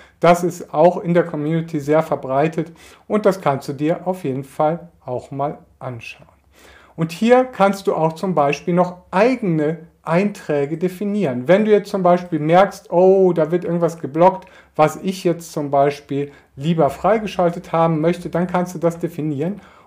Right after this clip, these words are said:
oder freischalten. In der Blacklist definierst du Dinge, die nicht geblockt werden, die du aber gerne geblockt haben möchtest. Oder halt in der Whitelist könntest du eigene Domains angeben, die du halt von dem Blocking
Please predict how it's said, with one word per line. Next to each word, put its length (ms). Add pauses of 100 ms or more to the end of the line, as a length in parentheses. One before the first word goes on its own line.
oder 480
freischalten. 720
In 60
der 80
Blacklist 560
definierst 460
du 60
Dinge, 320
die 260
nicht 320
geblockt 460
werden, 380 (260)
die 100
du 160
aber 200
gerne 500 (160)
geblockt 440
haben 280
möchtest. 580 (300)
Oder 420
halt 220
in 100
der 200
Whitelist 680 (240)
könntest 540
du 260 (240)
eigene 640
Domains 800
angeben, 880
die 220
du 400
halt 300
von 300
dem 200
Blocking 500